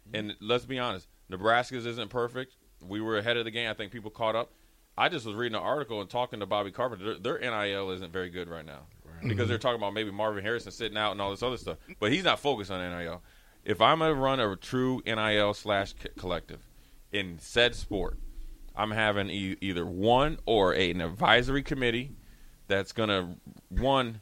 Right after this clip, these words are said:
Speaker 1: Preach.
Speaker 2: kinda look at the players.
Speaker 1: Go ahead.
Speaker 2: Number two, also be a liaison to Kenny Wilhouse. Say, Hey, look, dude, and be up and honest, because I truly believe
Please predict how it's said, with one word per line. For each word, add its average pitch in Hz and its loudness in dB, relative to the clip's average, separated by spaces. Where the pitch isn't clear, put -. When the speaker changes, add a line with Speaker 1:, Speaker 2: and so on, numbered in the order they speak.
Speaker 1:
Preach. 107 0
Speaker 2:
kinda 127 6
look 113 6
at 127 2
the 120 -2
players. 90 -2
Speaker 1:
Go - -16
ahead. 90 -16
Speaker 2:
Number 120 2
two, 131 4
also 185 2
be 147 6
a 135 8
liaison 127 2
to - -8
Kenny 143 0
Wilhouse. 131 2
Say, 113 2
Hey, 110 4
look, 101 0
dude, 85 -4
and 120 2
be 139 2
up 143 8
and 123 0
honest, 139 0
because 135 2
I 160 8
truly 185 4
believe 143 4